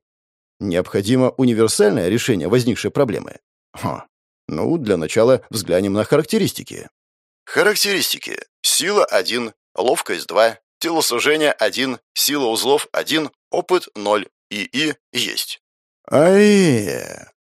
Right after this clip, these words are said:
Ловкость увеличилась на единичку, что в свою очередь не высветилось в логе.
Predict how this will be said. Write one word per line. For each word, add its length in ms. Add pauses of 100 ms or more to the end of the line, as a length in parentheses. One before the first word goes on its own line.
(260)
Ловкость 680
увеличилась 720
на 100
единичку, 640
что 200
в 60
свою 220
очередь 540
не 160
высветилось 580
в 100
логе. 380